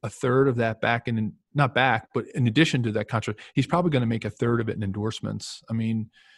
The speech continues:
you know, somebody, when some, when some, you know, uh, company out there sees this deal,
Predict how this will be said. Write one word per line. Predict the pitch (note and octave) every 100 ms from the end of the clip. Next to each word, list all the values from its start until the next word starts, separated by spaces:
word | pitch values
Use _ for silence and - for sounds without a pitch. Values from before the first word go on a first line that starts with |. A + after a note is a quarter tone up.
| _ -
you | B2
know, | A2
somebody, | - B2+ B2+ B2
when | A#2 G#2+
some, | - B2+ B2+ C#3
when | A2+
some, | - C3 B2+ A#2+ _ _ _ G#2+ -
you | -
know, | A#2+ G#2+ _ _ _ _ -
uh, | A2 G#2+ F#2+
company | - C#3+ C3
out | A#2 A2
there | A#2+
sees | G#2+ - C3+ A#2
this | A#2+
deal, | A2 B2 C#3+ A#2 A2